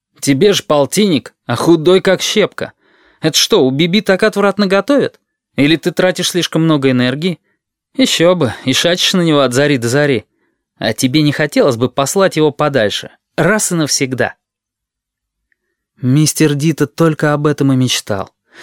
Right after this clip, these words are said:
Что могло изменить траекторию его жизни, конец которой был известен заранее? Смерть до срока, за прилавком, с тряпкой в руке.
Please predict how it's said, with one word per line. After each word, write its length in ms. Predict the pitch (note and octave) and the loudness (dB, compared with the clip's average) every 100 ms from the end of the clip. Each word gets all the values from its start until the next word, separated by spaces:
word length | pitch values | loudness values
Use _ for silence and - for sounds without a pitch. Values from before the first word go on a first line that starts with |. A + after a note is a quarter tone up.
| - | -18
Что 340 | - - - G3+ | -8 -2 2 4
могло 380 | F3+ E3 E3 D#3+ | 4 4 4 4
изменить 420 | C#3+ D#3 F3+ - | 2 2 0 0
траекторию 500 | D#3 C#3+ - E3 D#3+ | 0 0 0 2 2
его 200 | D3+ D3+ | 2 0
жизни, 400 | D#3 C#3+ A2 G2 | 0 0 -2 -4
конец 380 | - B2 C3+ - | -2 0 0 0
которой 340 | C3 D#3 D3+ | 0 2 0
был 160 | C#3 C#3+ | 2 0
известен 420 | B2+ C#3+ - C#3 | 2 -2 0 -2
заранее? 540 | C#3 C#3 B2+ G2+ F#2 _ _ - _ | 0 0 -2 -4 -10 _ _ -20 _
Смерть 440 | - B2+ D#3 C#3 | 0 2 2 0
до 180 | A2+ B2 | -4 -2
срока, 480 | - D#3+ D#3+ - - _ | 0 0 0 -4 -16 _
за 140 | A2+ A#2 | -6 0
прилавком, 560 | C#3 C#3+ D#3 - - - | 2 2 0 -4 -18 -12
с 100 | - | -6
тряпкой 420 | - C3+ C#3+ - | -2 0 0 -2
в 60 | C3+ | 0
руке. 380 | C#3+ - A#2 | -2 -2 -6